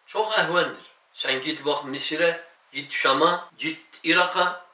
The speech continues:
git Hindistan'a, Pakistan'a, bak orada şirk, orada ne, ne yazar? Türkiye'dekiler. Bir de Mahmud Efendi'nin camiası tasavvufta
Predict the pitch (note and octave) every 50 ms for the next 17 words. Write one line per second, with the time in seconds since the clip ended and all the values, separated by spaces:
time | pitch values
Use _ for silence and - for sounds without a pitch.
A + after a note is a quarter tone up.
0 | _ - D#3+ F3+ F#3+ - - E3 F3 F#3 F3+ F#3 F#3+ - - - G3 F#3+ F#3+ F3+
1 | E3+ - G3 F#3+ - - F#3+ - - G3 F#3 F3 E3+ D#3+ D#3 D#3+ D#3+ D#3+ F3+ F#3
2 | F3+ F#3+ G3 F#3+ - F#3+ E3+ - F3+ - - F3 F3 E3+ F3+ G#3 G#3 G3 G3 F#3+
3 | G3 - G#3 G3+ - - A2+ - - - - _ _ - - C#3+ C#3 - D#3+ D#3+
4 | D#3+ E3 D#3+ D#3 - F3 E3+ D#3 - - - - - _ _ _ - D3 C#3+ F#3+
5 | E3+ E3 E3 E3+ F3 G3 G3 F#3 F3 - F#3+ F#3+ F#3 F3 F3+ F3 F3 D#3+ - -
6 | - _ _ _ - - C3 C3 C3+ D#3 D#3+ E3+ E3+ F3 E3+ E3 - - A3 A3
7 | C4 - - _ _ _ _ - D3+ C#3+ C#3+ - E3 D#3+ F3 F#3 F3 - - -
8 | G#3+ A3 B3 - -